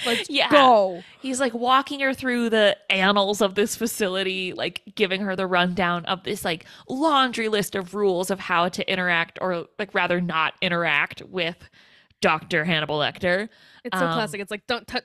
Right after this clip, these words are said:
Speaker 1: don't approach the glass. Don't touch the glass. Don't put anything with staples." Like, it's like
Speaker 2: Yeah.
Speaker 1: the laundry list.
Speaker 2: He tells us one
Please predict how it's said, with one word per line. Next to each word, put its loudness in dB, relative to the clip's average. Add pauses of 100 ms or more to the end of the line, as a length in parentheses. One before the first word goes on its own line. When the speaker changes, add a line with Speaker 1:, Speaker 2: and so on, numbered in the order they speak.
Speaker 1:
don't 0
approach 2
the -4
glass. 0
Don't -6
touch -2
the -4
glass. -4
Don't -6
put -4
anything -4
with -2
staples." 0
Like, -6
it's -8
like -6
Speaker 2:
Yeah. -2
Speaker 1:
the -6
laundry -8
list. -8 (100)
Speaker 2:
He -4
tells 2
us 0
one 2